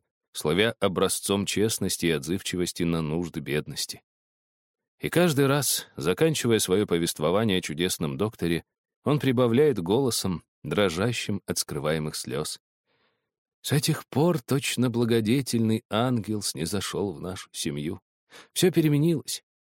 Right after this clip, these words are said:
В начале января отец отыскал место, маршрутка встала на ноги, меня с братом удалось пристроить в гимназию на казённый счёт. Просто чудо совершил этот святой человек.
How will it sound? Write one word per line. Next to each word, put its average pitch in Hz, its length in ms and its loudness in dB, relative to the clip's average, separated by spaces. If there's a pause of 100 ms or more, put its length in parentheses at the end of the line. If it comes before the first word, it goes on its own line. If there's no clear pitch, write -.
(200)
В - 40 -2
начале 151 360 4
января 147 340 4
отец 135 340 2
отыскал 82 420 0
место, 104 480 -2 (300)
маршрутка 107 500 0
встала 92 360 2
на 120 220 2
ноги, 113 300 -2 (500)
меня 131 240 4
с 107 80 2
братом 101 440 0
удалось 98 440 2
пристроить 87 500 -2
в - 80 -10
гимназию 127 540 0
на 127 100 2
казённый 113 480 2
счёт. - 380 -6 (720)
Просто 160 460 2
чудо 170 360 2
совершил 110 540 0
этот 95 240 -4
святой 87 400 -6
человек. 71 640 -6